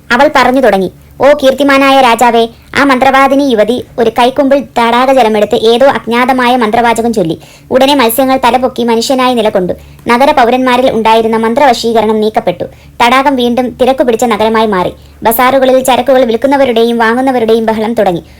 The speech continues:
ഓരോ പൗരനും അവനവന്റെ തൊഴിൽ ചെയ്തു തുടങ്ങി. നാല് കുന്നുകൾ പണ്ടത്തെ പോലെ ദ്വീപുകളായി മാറി. പിന്നെ ആ ദുഷ്ടമന്ത്രവാദിനി യുവതി രാജസന്നിധിയിലേക്ക് മടങ്ങി.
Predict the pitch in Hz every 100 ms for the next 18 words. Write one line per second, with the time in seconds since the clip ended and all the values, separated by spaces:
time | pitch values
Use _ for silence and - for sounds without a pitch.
0 | - - 262 285 302 247 240 247 247 226
1 | 262 277 269 269 233 240 233 220 196 185
2 | 175 - _ - 226 269 302 277 247 262
3 | 262 226 240 262 247 247 226 240 240 247
4 | 240 196 180 - - _ - 269 285 262
5 | 262 262 311 262 247 254 247 247 247 220
6 | 220 269 - - - 226 247 285 269 240
7 | 240 226 220 233 190 185